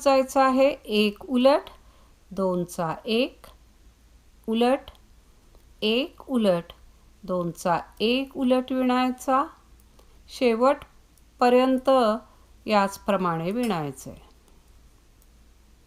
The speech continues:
एक उलट, अगदी शेवटी दोनचा एक उलटप्रमाणे करायचा. शेवटचा टाका एजिंगचा आहे. दुसरी ओळ पूर्ण झाली.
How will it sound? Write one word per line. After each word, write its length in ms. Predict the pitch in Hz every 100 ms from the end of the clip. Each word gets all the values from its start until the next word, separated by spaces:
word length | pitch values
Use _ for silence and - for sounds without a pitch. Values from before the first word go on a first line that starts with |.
| _ _ _ _ - _ _ _ _ _ - _ -
एक 360 | 247 226 233 -
उलट, 460 | 277 240 247 330 - - - - - -
अगदी 360 | - 175 180 262
शेवटी 640 | 269 262 202 226 202 185 - _ _
दोनचा 520 | 190 196 190 185 190 -
एक 300 | 226 226 233
उलटप्रमाणे 760 | 226 190 185 - 190 185 180 220
करायचा. 680 | - 196 170 165 - 185 214 - - - - -
शेवटचा 520 | 226 226 262 - 262
टाका 400 | 254 233 - 214
एजिंगचा 600 | 202 175 190 190 196 202
आहे. 400 | 185 175 190 175
दुसरी 480 | 151 175 - 185 170
ओळ 200 | 160 151
पूर्ण 380 | - 175 165 175
झाली. 360 | 185 233 233